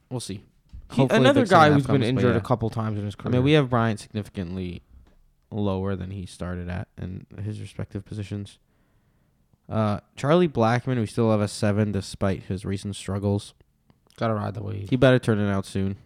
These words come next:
Speaker 1: or he's climbing quickly down those ranks for
Speaker 2: I got
Speaker 1: me.
Speaker 2: Bryce Harper outside my top
Speaker 1: He's been
Speaker 2: ten.
Speaker 1: aggravating me. Uh, Brandon Belt, I have at nineteen. You have at twenty-seven. You've discussed Belt already. I think you're bugging out a little bit here.
Speaker 2: I, I think it's the same whole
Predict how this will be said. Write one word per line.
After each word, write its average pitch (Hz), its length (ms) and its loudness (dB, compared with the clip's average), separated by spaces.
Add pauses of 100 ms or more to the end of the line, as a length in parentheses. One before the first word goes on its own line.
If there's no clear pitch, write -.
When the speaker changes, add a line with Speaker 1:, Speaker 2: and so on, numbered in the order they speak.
(120)
Speaker 1:
or 101 120 -4
he's 95 320 -10 (480)
climbing 98 360 -4
quickly 95 360 -6
down 95 240 -4
those 90 160 -8
ranks 95 200 -10
for - 100 -10
Speaker 2:
I 135 60 -2
got 160 140 2
Speaker 1:
me. 98 40 -10
Speaker 2:
Bryce 117 200 0
Harper 120 280 -2
outside 101 260 -6
my 98 100 -12
top - 140 -6
Speaker 1:
He's 110 80 -2
been 110 100 0
Speaker 2:
ten. 101 80 0
Speaker 1:
aggravating 98 540 -2
me. 95 180 -4 (1200)
Uh, 110 280 2
Brandon 135 440 2
Belt, 139 460 2 (400)
I 107 80 0
have 110 140 2
at 107 80 -2
nineteen. 110 520 -2
You 107 100 0
have 104 100 -2
at 104 100 -6
twenty-seven. 104 840 -4 (640)
You've 120 140 -4
discussed 117 400 -2
Belt 101 220 0
already. 107 260 0
I - 20 -4
think 110 200 -6
you're 104 60 -2
bugging 98 280 -2
out 98 160 -2
a 95 60 -2
little 98 160 -2
bit 95 160 -6
here. 98 240 -6
Speaker 2:
I, 156 220 2
I 160 180 -2
think 170 180 -4
it's 170 120 -4
the 147 80 0
same 135 400 2
whole 117 300 -2